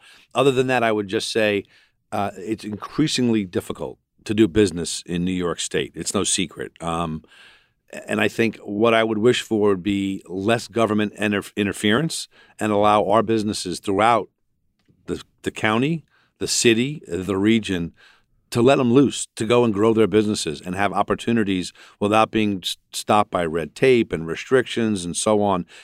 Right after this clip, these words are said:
It's just killing our small businesses and large ones as well. And, uh, that's a really, really important one. That's a big wish, um, but I really do think, um, that it's an important one. And then the, the, the third one I would say would be to have more, um,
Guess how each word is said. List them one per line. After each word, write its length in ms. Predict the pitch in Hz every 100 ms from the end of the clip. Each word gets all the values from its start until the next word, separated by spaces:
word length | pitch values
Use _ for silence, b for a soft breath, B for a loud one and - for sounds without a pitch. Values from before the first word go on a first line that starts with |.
| B
It's 160 | 107 104
just 160 | 110
killing 320 | - 131 117 98
our 100 | 87
small 280 | - 90
businesses 400 | 87 85 87 101
and 120 | 127 131
large 280 | 131 135
ones 240 | 104 104 90
as 120 | 82
well. 300 | 82 76 - b b b b
And, 280 | 101 104 95
uh, 100 | 98
that's 220 | 92 117
a 40 | 95
really, 360 | 87 107 104
really 300 | 95 101 98
important 320 | 87 - 107
one. 100 | 98
That's 120 | 117 117
a 60 |
big 300 | 90 - 113
wish, 500 | 95 98 127 - - b b b 80
um, 320 | 104 98 92
but 160 | 85 98
I 60 | 92
really 280 | 98 104 98
do 140 | 98
think, 480 | - 107 104 - -
um, 440 | 92 90 87 85
that 180 | 90 104
it's 140 | 101 -
an 60 |
important 340 | - 110 117 135
one. 260 | 147 165 b b b
And 100 | 117
then 140 | 123 120
the, 80 |
the, 220 | 107 117 107
the 180 | 101
third 240 | 107 131 127
one 180 | 120 117
I 120 | 110
would 180 | 104 -
say 220 | 117 110
would 160 | 104
be 120 | 90 101
to 120 | 95
have 340 | 98 101 98 - b b
more, 640 | 104 120 127 131 135 127 _ _ _ -
um, 800 | 104 101 98 98 92 104 98